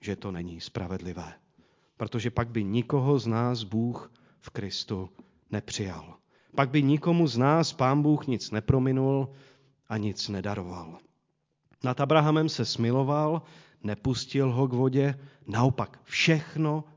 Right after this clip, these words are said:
za něj vyžehlil. Dokonce se před Abímelekem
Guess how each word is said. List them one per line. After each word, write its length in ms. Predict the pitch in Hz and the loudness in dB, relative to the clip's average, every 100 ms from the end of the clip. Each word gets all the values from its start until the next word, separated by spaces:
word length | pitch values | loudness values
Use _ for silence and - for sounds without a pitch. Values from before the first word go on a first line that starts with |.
| _ | _
za 280 | 117 92 110 | -6 0 0
něj 340 | 107 101 101 - _ _ _ | 2 -2 -4 -12 _ _ _
vyžehlil. 720 | - 117 - 98 95 95 85 82 - _ _ _ _ _ _ | -6 -2 -2 -2 -4 -10 -12 -16 -20 _ _ _ _ _ _
Dokonce 640 | 110 127 135 156 147 156 151 | -4 -2 2 0 2 0 -2
se 280 | - 113 - - _ _ | 0 -2 -4 -14 _ _
před 260 | - 143 - | 2 2 2
Abímelekem 960 | 151 151 160 156 147 139 139 135 135 | 2 6 6 6 4 2 0 2 2